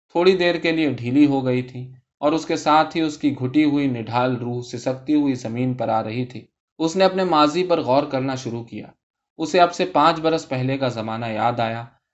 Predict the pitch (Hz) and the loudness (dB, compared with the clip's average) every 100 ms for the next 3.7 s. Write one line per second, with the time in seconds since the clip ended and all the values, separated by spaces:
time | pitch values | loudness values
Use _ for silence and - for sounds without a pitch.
0 | - 151 160 180 170 - 165 170 165 156 | -2 2 4 4 0 -2 -2 0 -2 -4
1 | 123 127 120 113 - 113 110 113 _ _ | -2 -4 -4 -8 -6 -6 -8 -18 _ _
2 | _ - 156 160 165 175 180 160 151 131 | _ -8 -4 0 0 0 -2 -4 -4 -2
3 | 151 143 143 143 - 104 107 | -2 -2 -4 -4 -8 -12 -12